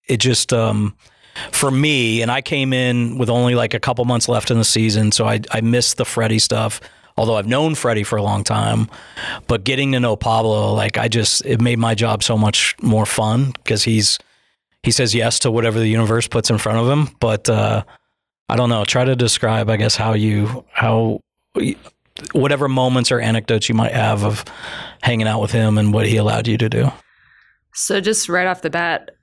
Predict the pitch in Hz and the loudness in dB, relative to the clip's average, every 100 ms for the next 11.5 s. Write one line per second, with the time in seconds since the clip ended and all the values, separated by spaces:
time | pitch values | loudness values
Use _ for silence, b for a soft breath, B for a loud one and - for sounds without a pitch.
0 | - 180 156 143 143 - _ - 190 190 | -6 -2 -2 -4 -8 -14 _ -2 0 2
1 | 180 175 170 170 - _ - 190 170 170 | 2 2 0 -2 -6 _ -4 -2 0 -2
2 | 160 175 220 - - _ 165 165 - 170 | -2 -4 -6 -10 -20 _ -8 -8 -4 -4
3 | 170 - 175 180 196 208 196 170 175 180 | -4 -6 -6 -4 -6 -6 -6 -4 -4 -4
4 | - 190 190 208 214 - - - 165 160 | -2 -2 0 -2 -2 -8 -10 -4 -4 -4
5 | 170 180 185 190 190 196 214 214 165 165 | -4 -2 0 0 0 0 0 -2 -4 -4
6 | 170 175 B B B - - 196 190 208 | -4 -6 B B B -6 -2 -4 -2 0
7 | 208 196 - - B B B B - 185 | 0 0 -4 -6 B B B B -8 -4
8 | 180 170 170 170 165 170 170 - - b | -2 0 0 0 0 -2 -4 -8 -16 b
9 | b b b b b _ - 214 - - | b b b b b _ -2 0 -2 -4
10 | - 190 190 202 190 175 160 - 185 214 | -4 -4 -4 -4 -4 -4 -6 -2 2 2
11 | 208 208 196 233 | 2 0 0 0